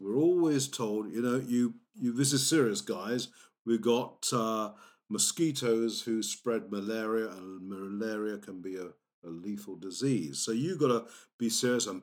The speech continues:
pack some deet with you. It's been the gold standard, um, insecticide, uh, since nineteen fifty-seven, but it's pretty nasty stuff.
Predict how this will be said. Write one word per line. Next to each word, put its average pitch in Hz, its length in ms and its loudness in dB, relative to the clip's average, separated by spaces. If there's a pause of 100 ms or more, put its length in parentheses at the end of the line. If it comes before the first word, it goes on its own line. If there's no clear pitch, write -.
pack - 380 -4
some 113 320 -2
deet 104 300 -2
with - 120 -16
you. - 160 -16
It's - 100 -16
been 135 240 4
the 123 80 4
gold 170 300 2
standard, 120 680 0 (380)
um, 107 440 -2
insecticide, 120 1080 0 (400)
uh, 113 320 -2
since 127 340 -2
nineteen 208 480 2
fifty-seven, 208 880 -2 (800)
but 156 260 8
it's 151 260 0 (160)
pretty 180 640 6
nasty 143 680 2
stuff. - 760 -4